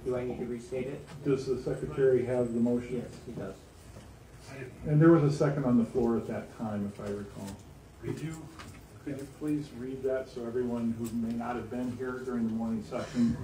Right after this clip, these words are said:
Speaker 2: is aware of what we're voting on?
Speaker 1: Yes. Um, I move that Rule eight, which is now Rule seven, be amended, uh,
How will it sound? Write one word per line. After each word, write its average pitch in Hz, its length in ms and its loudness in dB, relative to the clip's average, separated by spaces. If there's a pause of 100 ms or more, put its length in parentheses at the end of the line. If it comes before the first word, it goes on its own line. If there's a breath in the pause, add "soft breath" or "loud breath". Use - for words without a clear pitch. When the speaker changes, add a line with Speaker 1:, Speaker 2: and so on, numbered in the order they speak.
(300)
Speaker 2:
is 107 80 -6
aware 117 200 6
of 113 100 4
what 113 160 -2
we're 107 220 -8
voting 120 220 -2
on? 120 160 -8 (420)
Speaker 1:
Yes. 117 160 -12 (300)
Um, 127 300 -6 (1040)
I 143 100 -2
move 165 420 4
that 147 340 0 (180)
Rule 160 360 0
eight, 147 380 -2 (280)
which 127 180 -8
is 127 120 -6
now 131 260 -2
Rule 131 240 -2
seven, 117 460 -6 (320)
be 135 120 -4
amended, 135 560 -4 (600)
uh, 123 420 -4